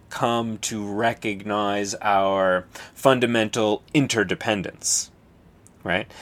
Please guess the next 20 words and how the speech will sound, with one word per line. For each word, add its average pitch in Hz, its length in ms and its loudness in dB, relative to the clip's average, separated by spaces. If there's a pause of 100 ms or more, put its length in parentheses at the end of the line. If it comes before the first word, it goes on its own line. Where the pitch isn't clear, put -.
(200)
And 135 200 2
this 131 160 6
interdependence 123 960 -2
manifests 110 720 0
itself, 101 840 0 (100)
um, 95 440 0
in 113 120 -8
different 117 360 0
ways, 92 500 0
right? 107 280 2
We, 113 560 -2 (520)
um, 110 220 2
depend 110 420 0
on 107 140 4
other 101 260 2
people 107 640 -2
as 87 720 4
customers, 113 1000 0
for 117 260 -4
example, 113 720 -2